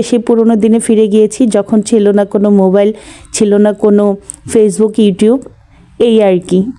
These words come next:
ভালো লাগছে বাচ্চাদের সাথে, আমিও খুব এনজয় করছি। তো এইদিকে আমাদের রান্নাবান্না একদম কমপ্লিট হয়ে গিয়েছে, এই তো আমাদের রোস্ট রান্না শেষ, পোলাওটাও প্রায় রান্না হয়ে গিয়েছে, আর কিছু সময় দমে রাখলে এটাও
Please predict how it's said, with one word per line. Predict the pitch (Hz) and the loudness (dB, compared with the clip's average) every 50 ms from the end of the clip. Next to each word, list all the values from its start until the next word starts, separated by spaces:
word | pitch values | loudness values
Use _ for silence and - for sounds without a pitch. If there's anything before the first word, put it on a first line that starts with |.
| _ _ _ _ - - - - 262 254 | _ _ _ _ -20 -20 -6 -2 0 0
ভালো | 285 277 269 269 254 | 2 2 2 2 0
লাগছে | 233 220 - - 214 240 294 339 285 | 0 -2 -4 -2 -2 -2 0 2 0
বাচ্চাদের | 240 220 - - 214 190 208 202 - | 0 0 -2 -2 -2 -2 -2 -2 -2
সাথে, | 208 208 - 220 196 | -4 -2 -2 0 0
আমিও | 190 190 196 208 208 - | 2 2 2 0 0 -2
খুব | 233 202 208 | -2 0 2
এনজয় | 202 202 196 202 196 196 - | 2 2 2 0 0 0 0
করছি। | 190 180 - - - 254 381 - - - - - - - - - | -2 -2 -2 -2 -2 -2 -2 -4 -10 -20 -20 -20 -20 -20 -6 -2
তো | - 269 | 0 0
এইদিকে | 262 220 269 240 - 277 262 | 2 0 0 0 0 0 2
আমাদের | 240 240 226 226 240 226 | 2 2 2 0 0 0
রান্নাবান্না | 220 214 214 214 196 214 214 220 220 214 | 2 2 2 0 0 0 0 0 0 0
একদম | 202 190 190 247 247 247 - | -2 -2 -2 -2 -2 -2 -2
কমপ্লিট | 233 208 208 - 226 226 - - | -4 -2 -2 -2 -2 -2 0 0
হয়ে | 247 226 226 202 | 0 0 2 2
গিয়েছে, | 226 226 226 220 220 - 285 254 | 2 2 2 0 0 0 0 0
এই | 220 - | 0 0
তো | 233 226 | 0 0
আমাদের | 214 214 208 208 208 202 | 0 0 2 2 2 4
রোস্ট | 196 202 196 - - - 208 | 2 2 0 -2 -4 -4 0
রান্না | 196 196 196 202 202 - | 0 2 2 0 0 0
শেষ, | - 240 302 330 - - - - - - - - - - | 0 0 0 -2 -4 -12 -20 -20 -20 -20 -20 -20 -6 -4
পোলাওটাও | 233 214 214 220 220 220 240 240 233 233 | -2 0 0 0 0 0 -2 -2 -2 0
প্রায় | 226 226 226 214 | -2 0 0 0
রান্না | 208 196 202 214 220 196 | 2 2 2 2 2 2
হয়ে | 214 196 196 180 | 2 0 2 2
গিয়েছে, | 196 202 202 202 - - 269 359 349 226 | 2 2 0 0 0 0 0 0 2 0
আর | 208 196 196 - | 0 0 0 -2
কিছু | 220 214 - 226 - - | -4 -2 -2 -4 -2 0
সময় | 220 208 214 208 185 | 0 0 0 0 0
দমে | 202 190 202 202 196 | 0 0 0 0 0
রাখলে | 190 180 - 208 214 220 - 196 | -2 -2 0 -2 -2 0 0 -2
এটাও | 190 202 202 214 | 0 0 -2 -2